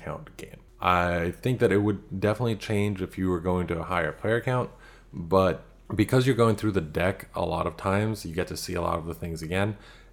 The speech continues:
And there were definitely a few times that we pretty much had a handful of cards that I couldn't use because they were equipment or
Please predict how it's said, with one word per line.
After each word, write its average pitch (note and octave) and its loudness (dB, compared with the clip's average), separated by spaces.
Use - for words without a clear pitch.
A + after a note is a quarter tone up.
And G#2+ 0
there A#2 6
were D3+ 6
definitely C#3 0
a G2+ -2
few A#2+ -4
times A2 0
that F2+ 0
we G2 -4
pretty C#3 4
much B2 4
had G#2 4
a F2+ 0
handful F#2 0
of E2 -4
cards G#2+ 4
that F#2+ 4
I F#2 0
couldn't F2 -4
use D#2+ -6
because D#2+ -6
they E2+ -4
were E2 -4
equipment G#2+ 0
or E2 -4